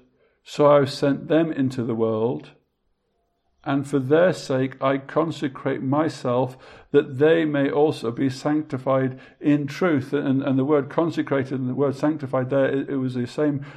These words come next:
or-, original word. And what, what's going on here? Well, if we go back into the Old Testament, if you go back to Exodus twenty-nine,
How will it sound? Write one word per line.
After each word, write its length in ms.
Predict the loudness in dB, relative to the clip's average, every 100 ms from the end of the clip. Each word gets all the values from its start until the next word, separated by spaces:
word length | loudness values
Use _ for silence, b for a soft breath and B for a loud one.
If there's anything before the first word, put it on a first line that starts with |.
| B
or-, 140 | -2
original 600 | 2 4 4 4 2 2
word. 360 | 4 4 4 4
And 100 | 4
what, 220 | 2 4
what's 200 | 0 0
going 300 | 2 4 6
on 160 | 4 2
here? 240 | 0 0
Well, 140 | 2 0
if 120 | 4
we 200 | 2 2 B B B 0
go 220 | 4 4
back 320 | 4 0 0
into 260 | -4 0 0
the 140 | 2
Old 260 | 0 0 -4
Testament, 480 | -4 -4 -8 -10 -8
if 60 |
you 40 | -2
go 200 | 2 4
back 300 | 4 2 0
to 200 | -4 -2
Exodus 480 | -4 -6 -4 -4 -4
twenty-nine, 800 | -6 -6 -4 -6 -2 0 -2